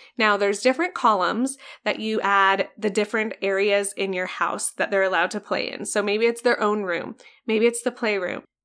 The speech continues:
Maybe it's the backyard and they're gonna do water activities or the kitchen. So you choose those four different areas in your home, and then you start to list out subcategories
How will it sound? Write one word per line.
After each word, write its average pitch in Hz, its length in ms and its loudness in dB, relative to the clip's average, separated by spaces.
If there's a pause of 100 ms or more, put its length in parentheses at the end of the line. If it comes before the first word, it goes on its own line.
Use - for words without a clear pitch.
(100)
Maybe 226 240 -2
it's 269 180 -2
the 294 80 -4
backyard 285 680 0
and 196 100 -4
they're 202 100 -4
gonna 220 200 -2
do 247 260 -2
water 277 300 0
activities 180 800 -2
or 226 320 -2
the 247 120 -2
kitchen. - 600 -4 (300)
So 240 300 2
you 233 240 -4
choose 330 420 0
those 233 440 2 (420)
four 277 320 0
different 320 340 -4
areas 214 600 0
in 233 220 0
your 262 240 4
home, 175 520 -4
and 233 200 2
then 285 160 4
you 403 120 4
start 294 300 -2
to 285 140 -2
list 220 420 -2
out 185 440 -4 (100)
subcategories 185 1300 -2